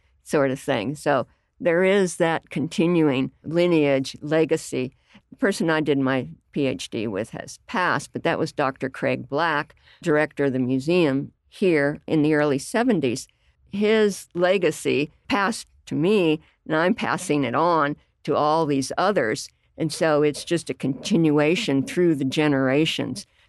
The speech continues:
something that started decades ago. That's great, but it does all come back again to the landmark and what we've been able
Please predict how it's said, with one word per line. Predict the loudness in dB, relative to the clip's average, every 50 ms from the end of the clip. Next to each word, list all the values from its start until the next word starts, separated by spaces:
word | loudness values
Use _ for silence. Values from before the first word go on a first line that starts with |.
| _ _
something | -6 -2 0 0 0 0 0 0 0
that | 0 -2 -4 -8
started | -8 -4 -2 0 2 2 0 0 -2 -4 -6 -12 _ _ -20 -8
decades | -2 -2 0 0 0 0 0 0 0 0 -2 -6 -10 -14 _ -6 -4
ago. | -4 0 0 2 2 2 2 0 -2 -4 -8 _ _ _ _ _ _ -8
That's | -4 -2 -2 -2 -2 -4
great, | -6 -2 0 0 2 0 -2 -4 -8 _ _ _ -6
but | -2 0 2 2
it | 2 0 0
does | 2 2 4 4 2 2 2
all | 0 2 2 0
come | 0 -2 -2 0 0 0 0
back | 0 0 0 -2 -2 -4 -10 _ _ _ _ _ _ _ -6
again | -6 -4 0 0 2 2 2 0 -2 -4 -6 _ _ _
to | -2 0 0 2
the | 2 2
landmark | 2 2 2 2 2 2 2 2 2 2 2 0 -2 -4 -8 -14 _ _ -6
and | -4 -4 -2 -2 -2 -4 -6 -8 _ _ _ _ _
what | -4 -2 0 0 0 0
we've | -2 -2 -2 -2 -2
been | -2 -2 0
able | 0 0 0 0 0 -2 -4 -4 -4 -8